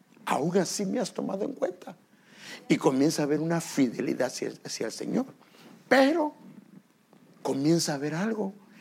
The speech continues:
Esta es una dimensión hacia el cielo.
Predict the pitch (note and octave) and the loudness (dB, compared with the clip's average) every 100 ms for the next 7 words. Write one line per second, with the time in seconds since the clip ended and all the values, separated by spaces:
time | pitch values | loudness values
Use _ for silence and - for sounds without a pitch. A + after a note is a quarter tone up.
0 | - F3 B3 A#3 - - D#3+ G3+ - - | 2 4 6 4 2 0 4 6 4 -2
1 | - - C3+ E3+ C#3 C3+ - G#3+ D#4 - | -18 -10 0 2 2 0 2 2 2 -2
2 | - B2 - F#3 C4 | -4 -4 -2 -2 -2